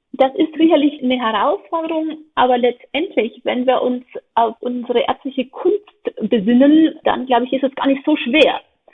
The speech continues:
Weil letztendlich kommt dieser Patient mit Beschwerden und wir machen eine Anamnese und dann kann man sich anhand dieser Anamnese wirklich entlanghangeln und erstmal rausfinden, was sind die Hauptbeschwerden von diesem Patienten.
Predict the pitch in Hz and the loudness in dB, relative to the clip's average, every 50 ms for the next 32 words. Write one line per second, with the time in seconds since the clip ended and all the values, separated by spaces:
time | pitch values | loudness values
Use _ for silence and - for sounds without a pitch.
0 | - - - - - - _ _ - 208 214 233 233 240 254 262 247 - - - | -20 -20 -20 -20 -20 -20 _ _ -8 -2 0 0 2 2 2 2 0 0 -2 0
1 | 254 254 262 262 - - 269 302 294 302 330 330 311 311 - - - 294 294 311 | 0 0 0 -2 -6 -4 -2 -2 0 0 0 0 0 -2 -4 -10 -4 -4 -2 -2
2 | - 294 294 269 277 - - 262 - - 262 269 262 - - 233 - - - - | 0 0 -2 -2 -4 -4 -16 -10 -4 -2 -2 -2 -2 -4 -6 -8 -8 -8 -10 -10
3 | 214 - - - 196 208 220 - - 294 - 339 339 359 415 403 - - 247 226 | -10 -10 -6 -2 0 0 0 0 -2 -4 -4 -6 -8 -8 -8 -8 -10 -10 -10 -6
4 | 240 233 226 220 - - 262 - - 220 226 - 214 214 202 202 208 208 208 208 | -6 -4 -4 -6 -6 -8 -8 -8 -6 -6 -8 -8 -8 -8 -6 -6 -4 -4 -4 -6
5 | 220 247 269 - 311 320 320 330 330 - _ - - - - - _ - 254 247 | -6 -8 -8 -4 -4 -4 -4 -4 -6 -10 _ -20 -20 -20 -20 -20 _ -6 -4 -4
6 | 240 240 - - - - 254 277 294 302 302 294 - _ _ _ _ - - - | -4 -4 -4 -4 -2 -2 -2 -2 -2 -2 -4 -6 -12 _ _ _ _ -10 -4 -2
7 | 262 285 294 302 294 285 294 277 269 - - _ - 240 247 233 - 254 262 285 | 0 2 2 0 0 -2 -4 -6 -8 -10 -14 _ -6 -6 -6 -6 -6 -6 -4 -4
8 | 294 294 - _ - 269 269 269 254 - - 233 240 226 226 233 226 233 247 254 | -4 -6 -6 _ -2 -2 0 0 -4 -4 -4 -6 -4 -4 -4 -4 -4 -4 -4 -4
9 | 285 320 302 330 320 311 311 302 311 - - 226 226 254 285 285 - - 285 - | -4 -4 -2 0 0 0 0 -2 -4 -6 -8 -8 -2 -2 -2 -2 -2 -6 -10 -8
10 | - 254 226 - 208 240 285 285 - - 277 277 277 277 269 277 269 269 - - | -6 -8 -8 -6 -6 -6 -6 -6 -8 -8 -10 -6 -6 -6 -6 -6 -8 -8 -8 -6
11 | 233 240 247 - - 240 - - 240 226 226 214 247 - - - 262 254 - 247 | -6 -6 -6 -6 -10 -10 -10 -10 -10 -8 -6 -6 -8 -6 -6 -6 -6 -4 -4 -6
12 | 233 220 226 226 - 247 233 254 233 - - - 285 294 - _ - 196 - - | -4 -4 -6 -6 -6 -8 -6 -6 -8 -6 -2 0 0 0 -2 _ -4 -4 -4 -4
13 | - - - 104 165 180 180 - - 190 190 - 196 190 170 - - - - _ | -6 -6 -6 -6 -6 -6 -10 -16 -14 -16 -14 -14 -14 -16 -14 -14 -14 -16 -16 _
14 | - - - 170 - _ - 117 110 - | -6 -6 -6 -6 -6 _ -20 -20 -20 -20